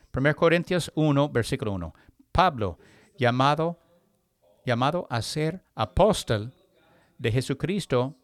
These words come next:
por la voluntad de Dios, y el hermano Sóstenes, a la iglesia de Dios que está en Corinto. A los santificados en Cristo Jesús, llamados a ser santos con todos los que en cualquier lugar invocan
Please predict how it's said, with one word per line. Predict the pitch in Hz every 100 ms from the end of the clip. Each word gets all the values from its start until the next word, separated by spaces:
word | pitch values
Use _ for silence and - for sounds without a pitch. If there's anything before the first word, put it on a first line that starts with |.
| -
por | 131
la | 123
voluntad | 117 123 117 135
de | 123
Dios, | 113 165 165 - -
y | 175 165 170 _
el | - 120
hermano | 113 113 127 120 - _
Sóstenes, | - - - - 226 - - 113 95 76 - - - _ _ _
a | 120
la | 113
iglesia | 107 127 143 - 180
de | 139
Dios | 123 123 120 120
que | -
está | 123 - 104
en | 104
Corinto. | - 165 208 - 92 - _ - - -
A | 139
los | 127 135 139 - -
santificados | - - 131 127 - 127 156 170 180 -
en | 135 120
Cristo | - 170 - 175
Jesús, | 127 113 - 247 185
llamados | - 123 123 165 175
a | 185
ser | - 147 143
santos | - 214 214 - 208 -
con | 143 120 - - - _ -
todos | 185 190 -
los | 151 139
que | - 151 -
en | 123 131
cualquier | 135 131 123 - 135
lugar | 120 120 113 185 156 143
invocan | 120 104 160 220 - 104